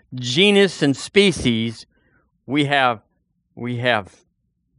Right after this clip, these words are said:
the female has the baby. And we just pretty much know if it's a man,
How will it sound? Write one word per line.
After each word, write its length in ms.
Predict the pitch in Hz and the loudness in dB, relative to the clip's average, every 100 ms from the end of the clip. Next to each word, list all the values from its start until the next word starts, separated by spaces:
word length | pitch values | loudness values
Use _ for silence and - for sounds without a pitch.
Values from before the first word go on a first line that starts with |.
| - | -10
the 100 | 110 | -10
female 760 | - - 233 233 156 131 143 131 | -8 -2 0 2 2 2 0 -2
has 380 | 131 156 165 | -2 -2 -2
the 200 | 143 147 | -6 -6
baby. 500 | 143 170 156 107 90 _ _ _ _ _ _ _ _ _ _ _ _ _ _ | -2 0 -2 -6 -14 _ _ _ _ _ _ _ _ _ _ _ _ _ _
And 280 | 123 131 131 | -4 -2 0
we 100 | 139 | -2
just 360 | 113 208 - - | -2 -6 -6 -4
pretty 260 | 208 202 | -2 -2
much 360 | 190 185 151 - | 0 0 -2 -2
know 480 | 165 175 175 180 - _ _ _ _ _ _ _ _ _ _ _ | 2 4 2 0 -8 _ _ _ _ _ _ _ _ _ _ _
if 140 | 120 131 | -8 -4
it's 180 | 160 143 | -2 -2
a 60 | |
man, 640 | 131 160 175 175 175 180 | -2 0 2 0 -2 -10